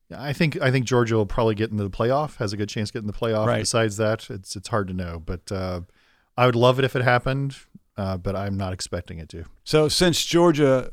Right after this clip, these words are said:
Speaker 2: beat my team, as I mentioned just a few minutes ago, um, now it's a good time to move to a different topic.
Speaker 1: <laughs>
Speaker 2: And I'd like to talk about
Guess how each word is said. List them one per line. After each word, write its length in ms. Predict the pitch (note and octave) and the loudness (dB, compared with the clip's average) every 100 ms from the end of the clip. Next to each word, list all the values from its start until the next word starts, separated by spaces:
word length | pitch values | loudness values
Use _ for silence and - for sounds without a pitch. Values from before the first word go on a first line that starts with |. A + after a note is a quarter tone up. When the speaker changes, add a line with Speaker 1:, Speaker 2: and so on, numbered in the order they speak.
| - | -4
Speaker 2:
beat 200 | C#3 B2+ | -2 0
my 160 | B2+ B2 | 0 0
team, 240 | C3 B2 | 0 0
as 120 | A#2 | 0
I 120 | A#2+ | 0
mentioned 640 | A#2 B2 B2 C3+ A#2+ A2 A#2+ | 0 -2 0 -2 -2 -6 -10
just 200 | A2+ - | -8 -6
a 20 | |
few 160 | B2 B2+ | -2 0
minutes 220 | B2 - | 0 -2
ago, 360 | G2 A2+ A2+ A#2 | -2 -2 -2 -2
um, 300 | A2 G#2 - | -4 -4 -6
now 280 | A#2+ C#3+ F3+ | 0 4 4
it's 80 | D3+ | 4
a 40 | |
good 160 | C3 - | -2 0
time 180 | C#3+ | 0
to 60 | B2+ | 0
move 300 | A#2 B2+ A#2+ | 0 0 0
to 120 | - | -2
a 40 | A2 | -4
different 280 | G#2+ G#2+ G#2 | -6 -8 -2
topic. 400 | A2 - - - - | 0 0 -4 -10 -10
Speaker 1:
<laughs> 100 | - - - - - - | -10 -10 -18 -20 -16 -6
Speaker 2:
And 200 | C3+ B2+ | 0 2
I'd 80 | B2+ | 4
like 160 | C#3 | 4
to 80 | C3 | 2
talk 300 | - C3+ C3 | 4 6 6
about 380 | G#2+ A#2+ A#2+ | 4 4 4